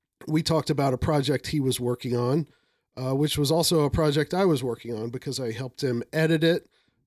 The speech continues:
Um, and we talk about that, and I just wanted everybody to know that, uh, I did have a, uh, small part in this book,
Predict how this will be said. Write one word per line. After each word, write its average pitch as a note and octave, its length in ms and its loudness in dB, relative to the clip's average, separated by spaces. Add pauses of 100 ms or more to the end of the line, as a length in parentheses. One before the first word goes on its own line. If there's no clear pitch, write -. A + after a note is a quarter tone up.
Um, C3 580 -4
and D3 260 0
we C#3+ 80 -2
talk F#3+ 220 -2
about E3 260 0
that, D#3+ 340 2
and C#3+ 160 -2
I C3+ 80 0
just C3+ 280 -2 (120)
wanted C#3 340 2
everybody C3+ 380 2
to C3 160 -2
know C#3 200 2
that, B2+ 320 -2
uh, A#2+ 240 -2 (540)
I D3 80 -2
did C#3 200 2
have C3 460 -2
a, B2+ 340 2
uh, A2+ 220 -2
small C#3+ 340 0
part C3 420 0
in C#3+ 160 0
this B2 180 0
book, C#3 500 0